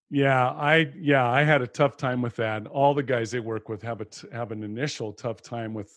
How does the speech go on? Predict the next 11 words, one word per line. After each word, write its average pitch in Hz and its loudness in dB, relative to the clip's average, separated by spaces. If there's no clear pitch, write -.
understanding 120 -6
this 101 -8
thing 110 -8
called 104 -8
be 120 -2
fully 117 -6
present. 107 -10
Be 165 6
where 160 8
you 147 2
are. 123 0